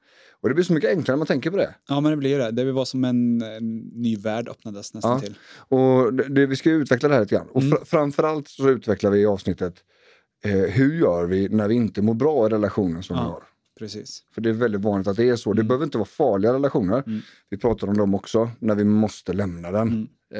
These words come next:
Speaker 1: Eh, framförallt när tjejer då lever med män som är dåliga.
Speaker 2: Mm.
Speaker 1: Ehm,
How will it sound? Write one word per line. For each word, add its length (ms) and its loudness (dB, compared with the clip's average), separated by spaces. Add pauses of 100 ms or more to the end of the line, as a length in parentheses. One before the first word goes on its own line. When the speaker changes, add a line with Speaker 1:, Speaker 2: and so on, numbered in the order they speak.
(220)
Speaker 1:
Eh, 60 -14
framförallt 440 -4
när 120 -2
tjejer 340 -2
då 200 0 (500)
lever 340 0
med 160 0
män 260 -2
som 180 -2
är 40 -2
dåliga. 380 0 (120)
Speaker 2:
Mm. 180 -2 (380)
Speaker 1:
Ehm, 520 -6